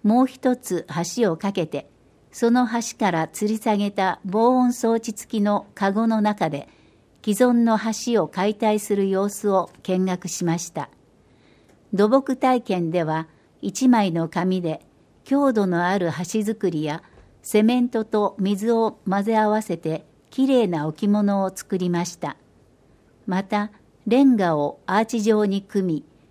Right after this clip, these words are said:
その隙間に砂を入れて固めた橋作りも体験。接着剤を使っていないのに、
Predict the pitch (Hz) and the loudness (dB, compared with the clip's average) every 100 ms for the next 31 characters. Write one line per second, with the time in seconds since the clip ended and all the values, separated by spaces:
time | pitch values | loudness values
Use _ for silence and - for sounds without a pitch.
0 | _ - - 220 240 262 254 220 247 226 | _ -14 -2 2 4 2 -2 -2 0 2
1 | 220 202 202 - - 208 214 233 233 220 | 2 0 -2 -6 -6 0 2 2 0 0
2 | 208 208 208 202 190 220 220 208 202 196 | -2 0 -2 -4 -2 0 0 0 -2 -2
3 | 202 233 247 233 196 147 143 - 151 160 | -2 -2 -2 -2 -2 0 -2 -4 -4 -6
4 | 156 156 143 - _ _ _ _ _ _ | -4 -6 -6 -10 _ _ _ _ _ _
5 | _ - 220 208 - 254 262 220 196 170 | _ -4 0 0 0 -2 0 0 2 0
6 | 160 - 196 196 - 202 190 196 190 170 | -2 -4 -4 -4 -2 -2 0 -2 -2 -2
7 | 147 143 156 | -2 -2 -4